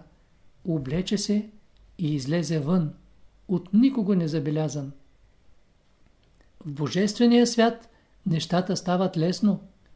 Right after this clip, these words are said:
Там и невъзможните неща са възможни. Като ученици, вие трябва да имате вътрешна връзка с Бога,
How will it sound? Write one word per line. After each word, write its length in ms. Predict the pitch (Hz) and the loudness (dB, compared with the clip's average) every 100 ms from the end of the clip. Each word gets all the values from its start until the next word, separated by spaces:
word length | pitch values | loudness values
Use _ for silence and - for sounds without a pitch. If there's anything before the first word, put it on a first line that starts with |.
| _ _ - | _ _ -2
Там 360 | 196 214 208 - - _ _ - | 2 4 2 0 -20 _ _ 0
и 120 | 185 | 2
невъзможните 880 | 190 180 190 143 160 226 254 233 208 | 4 4 2 2 4 4 4 4 2
неща 580 | 180 165 - 190 220 - | 2 0 0 2 0 -4
са 200 | - 170 | -2 0
възможни. 640 | 156 139 156 151 135 135 - _ _ - _ _ _ _ _ _ _ _ _ _ _ - _ _ - - - - - - _ - - _ _ _ _ - | 0 0 0 0 -2 -8 -12 _ _ -20 _ _ _ _ _ _ _ _ _ _ _ -20 _ _ -20 -20 -20 -20 -20 -20 _ -20 -20 _ _ _ _ -4
Като 260 | 196 190 180 | -2 2 0
ученици, 760 | 180 185 214 240 233 247 - - _ _ - | 2 4 4 4 2 0 -2 -18 _ _ -6
вие 360 | 151 190 196 | 0 2 2
трябва 380 | 202 170 190 180 | 0 -2 0 -2
да 120 | 151 | 2
имате 380 | 190 196 185 180 | 2 2 0 0
вътрешна 640 | 135 220 240 254 - 190 | 2 2 4 2 2 0
връзка 400 | 156 214 - 202 | 2 2 2 0
с 60 | 160 | 0
Бога, 320 | 151 151 139 | 0 0 -2